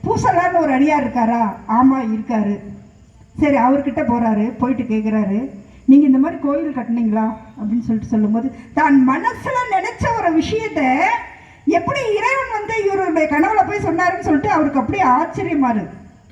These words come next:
இதுக்கு வந்து பூசலாருடைய அறிவு வேலை செஞ்சதா?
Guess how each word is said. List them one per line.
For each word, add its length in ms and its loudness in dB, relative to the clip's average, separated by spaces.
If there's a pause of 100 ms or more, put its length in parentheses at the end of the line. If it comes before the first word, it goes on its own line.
(840)
இதுக்கு 340 4
வந்து 240 6 (160)
பூசலாருடைய 680 0
அறிவு 280 4
வேலை 220 -2
செஞ்சதா? 440 -2